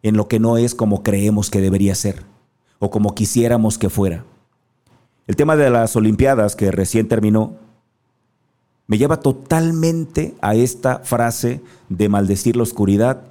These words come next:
en lugar de prender la vela. Porque criticamos severamente a los atletas, sobre todo los de nuestro país, porque no consiguen resultados. Hablamos de ellos, los criticamos, incluso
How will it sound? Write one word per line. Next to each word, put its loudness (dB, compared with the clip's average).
en 0
lugar 2
de 0
prender -2
la -2
vela. -6
Porque 0
criticamos 0
severamente -2
a 2
los 0
atletas, -2
sobre 0
todo 0
los 2
de 0
nuestro -2
país, -4
porque -2
no 0
consiguen 0
resultados. -6
Hablamos 0
de 2
ellos, -4
los -4
criticamos, -2
incluso 0